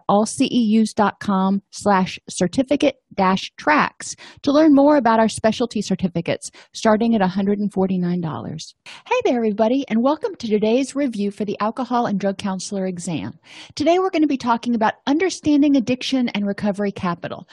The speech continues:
So if you're following along in your I C and R C exam review book or your M cap review book,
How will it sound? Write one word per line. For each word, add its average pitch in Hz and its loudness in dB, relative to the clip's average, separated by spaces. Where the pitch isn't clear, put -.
So - 0
if 262 -4
you're 285 -2
following 330 4
along 254 4
in 220 0
your 214 0
I 208 4
C 247 -2
and 226 0
R 220 0
C 226 -4
exam 214 -2
review 208 -2
book 208 2
or 185 0
your 196 0
M 202 -2
cap 202 -4
review 190 -4
book, 185 0